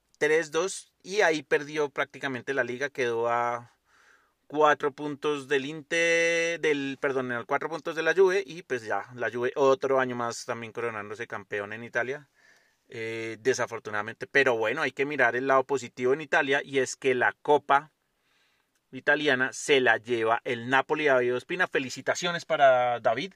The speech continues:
No tapó la final, <laughs> afortunadamente, porque David para los penales no es muy bueno y fue una final que se fue a penales. Eh, y nada que hacer, pues, se la,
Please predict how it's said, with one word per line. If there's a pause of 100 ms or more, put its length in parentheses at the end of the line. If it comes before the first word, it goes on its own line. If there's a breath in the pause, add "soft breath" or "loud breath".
(400 soft breath)
No
tapó
la
final,
<laughs>
afortunadamente,
porque
David
para
los
penales
no
es
muy
bueno
y
fue
una
final
que
se
fue
a
penales. (920 soft breath)
Eh,
y
nada
que
hacer,
pues,
se
la,